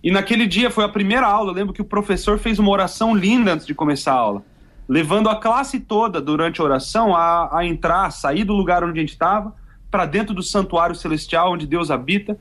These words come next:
e ali colocar os nossos pedidos, as nossas orações. E eu fiquei tão movido com aquela oração dele que eu voltei pra casa e escrevi uma oração minha mesmo, falei assim, do que, da, de como eu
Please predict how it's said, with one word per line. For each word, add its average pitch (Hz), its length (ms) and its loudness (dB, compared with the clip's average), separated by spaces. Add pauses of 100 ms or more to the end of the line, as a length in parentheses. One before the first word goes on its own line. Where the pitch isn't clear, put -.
(180)
e 156 120 2
ali 160 240 2
colocar 160 360 0
os 147 100 -2
nossos 151 260 -4
pedidos, 143 380 0
as 131 120 0
nossas 139 260 -2
orações. 147 440 -2 (300)
E 156 40 2
eu 180 60 4
fiquei 214 180 0
tão 247 200 2
movido 208 440 0
com 180 100 -2
aquela 151 260 0
oração 139 360 0
dele 202 220 2
que - 80 -4
eu 196 60 2
voltei 190 260 0
pra 196 160 0
casa 208 420 -2 (420)
e 175 100 0
escrevi 208 420 0
uma 220 120 4
oração 214 420 0
minha 214 280 0
mesmo, 143 340 0
falei 127 200 -8
assim, 139 120 -2
do 147 120 0
que, 220 360 -2
da, 165 240 -2
de 147 200 -6
como 233 280 2
eu 214 200 0